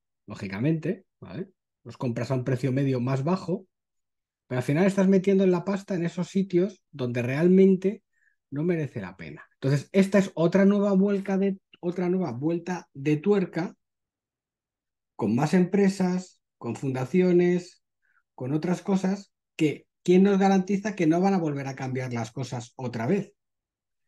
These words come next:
¿Que no van a reajustar la tokenomics? O sea, primera cosa importante para tomar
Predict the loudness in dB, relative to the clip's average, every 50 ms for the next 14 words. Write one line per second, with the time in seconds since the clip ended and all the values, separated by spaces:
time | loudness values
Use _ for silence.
0 | _ _ _ _ _ 2 4 6 6 6 4 4 4 4 2 2 0 -2 -2 -4
1 | -6 -6 -6 -6 -8 -6 -4 -4 -6 -6 -6 -6 -8 -4 -4 -4 -4 -4 -8 -10
2 | -12 -18 -20 -20 -20 _ _ _ _ _ _ _ _ _ _ _ _ _ _ _
3 | _ _ _ _ _ _ _ _ _ _ _ _ _ -20 _ _ _ _ _ -16
4 | -16 -16 -8 _ 2 4 6 6 6 4 4 2 0 4 4 6 6 6 4 2
5 | 2 0 2 2 2 4 4 4 4 2 -2 -4 -6 -8 _ _ _ _ _ _
6 | _ _ _ _ _ _ _ _ _ _ _ _ _ _ _ -2 -2 -2 -2 -2
7 | 0 2 2 2 2 0 -6